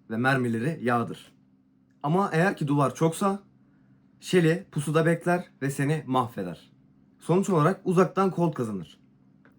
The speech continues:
Ama eğer ki yakından ise Shelly asla affetmez. Yani kim güçlü dersen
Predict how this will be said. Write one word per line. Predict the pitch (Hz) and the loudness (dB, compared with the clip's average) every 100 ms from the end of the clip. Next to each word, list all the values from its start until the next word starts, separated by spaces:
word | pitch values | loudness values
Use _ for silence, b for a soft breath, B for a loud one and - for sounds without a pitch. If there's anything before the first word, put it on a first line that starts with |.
| _ | _
Ama | - 175 185 | 2 4 6
eğer | 180 208 | 4 2
ki | - | 0
yakından | 139 139 160 226 | 0 2 2 2
ise | 214 123 101 - _ | 0 -2 -4 -10 _
Shelly | - 131 147 | -6 -2 0
asla | 143 190 - - 139 151 131 | 4 4 4 -2 2 4 4
affetmez. | 120 131 - 117 110 - _ _ _ _ _ _ _ _ _ | 0 -6 -4 -6 -8 -14 _ _ _ _ _ _ _ _ _
Yani | 127 139 | -4 -2
kim | 147 185 175 | 0 0 0
güçlü | 175 170 | 0 0
dersen | 175 185 180 190 | 0 0 2 0